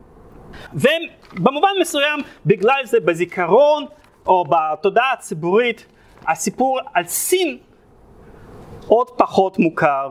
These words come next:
מאשר, אה, סיפור על הקומוניזם הסובייטי. אוקיי, אז עכשיו אני, אה,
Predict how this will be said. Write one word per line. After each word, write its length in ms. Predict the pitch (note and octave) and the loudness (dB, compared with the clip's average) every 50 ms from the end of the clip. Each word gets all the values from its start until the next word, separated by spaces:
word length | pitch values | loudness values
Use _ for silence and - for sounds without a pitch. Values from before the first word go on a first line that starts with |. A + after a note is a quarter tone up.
| C3 | -8
מאשר, 440 | C3 C3+ C3 - - D3+ C#3 C3 B2+ B2 - _ _ _ _ _ - - | -4 -2 -2 0 0 0 0 0 -2 -6 -10 _ _ _ _ _ 0 2
אה, 60 | D3+ C#3 C3+ C3 C3 C3 B2 A#2+ | 2 2 2 0 0 0 0 0
סיפור 480 | A2+ - - - - D3 D3 C#3 C3+ B2+ - - - - - - - - - - - - - - | 0 -2 -2 0 2 4 4 6 4 2 0 -4 -20 -20 -20 -20 -18 -18 -18 -18 -18 -16 -6 -2
על 280 | - C3+ C3+ C3 C3 A#2+ G#2 - - - - | 0 0 0 0 -6 -10 -16 -20 -20 -10 -2
הקומוניזם 1200 | - C#3 B2 A#2 A#2 G#2+ - - - - _ - C#3+ C#3+ C3 B2 A#2 A#2+ B2 A#2+ G#2 A#2+ A2+ G#2+ G2 - - - - - - - - - - - | 0 0 0 0 -4 -8 -10 -16 -20 -10 _ 0 0 2 2 2 2 0 0 0 0 0 0 0 -2 -6 -12 -20 -20 -20 -20 -20 -20 -14 -6 -2
הסובייטי. 1200 | - A2 A#2 A2 G2+ G2+ - - - - - - - - - C#3+ C3+ E3 F3+ D#3 - - - - - - _ _ - - - - - - - - - - - - - - - - - - - - | 0 2 2 0 -2 -6 -10 -16 -20 -20 -20 -10 -4 -2 0 2 4 4 2 2 0 -4 -8 -8 -8 -20 _ _ -20 -20 -20 -20 -20 -20 -20 -20 -20 -20 -18 -20 -20 -20 -20 -16 -10 -8 -4 0
אוקיי, 240 | - - - - - - - - - - - - - - - - - | 0 0 2 0 -4 -4 -6 -16 -14 -12 -10 -8 -8 -8 -4 0 0
אז 160 | G3 G#3+ - | 0 2 2
עכשיו 400 | B3 - - - F4+ F4+ F4+ F4 F4 - | -2 -2 0 0 0 0 0 -4 -4 -2
אני, 460 | G3 G3+ A#3 C4+ D4+ D4+ D4+ D#4 - - | 0 2 2 2 2 2 2 0 -2 0
אה, 540 | A#3 A3+ G#3 G3 F#3+ F#3 F3+ F3+ F#3 F3 | 0 0 2 2 2 2 2 2 0 0